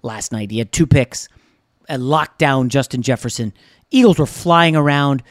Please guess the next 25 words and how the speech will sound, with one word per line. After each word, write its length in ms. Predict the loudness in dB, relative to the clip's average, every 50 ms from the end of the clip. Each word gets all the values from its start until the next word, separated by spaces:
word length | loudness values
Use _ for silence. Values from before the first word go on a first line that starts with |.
| _ _ _ _ _ -6
not 380 | -2 0 2 2 0 0 0
playing 220 | 0 0 2 2 2
on 100 | 2 2
the 80 | 0
turf. 340 | 0 2 2 2 2 0 -2 -4
Minnesota 460 | -2 0 0 0 2 2 2 2 2
did 240 | 0 0 -2 0 0
look 160 | 0 -2 -2
a 40 | -4
step 220 | -2 -4 -4 -4
slower. 320 | -6 -10 -10 -10 -12 _ _ _ _ _ _ _ _ _ _ _ _ _ _ _ _ -8
Now, 280 | -4 -4 -2 -2 -4 -8 _ _ _ _ -2
Irv 200 | 0 0 0 0
Smith 480 | -4 -8 -6 -2 0 0 0 -2 -4 0
did 220 | 2 2 2 2
drop 260 | 2 2 2 2 2 0
a 20 | -4
touchdown 500 | -2 -2 -4 -2 -2 -6 -4 -4 -4 -6
pass. 380 | -8 -10 -12 -14 -16 -18 -16 _
That 120 | -8 -6 -6
was 140 | -6 -4 -6
not 160 | -8 -10 -10
good. 180 | -14 -16 -16 _ _ _ _ _ _ _
Jefferson 540 | -2 0 0 0 2 0 -2 -2 -2 -4 -4
did 540 | -4 -2 -2 -2 -2 -4 -8 -14 -14 -16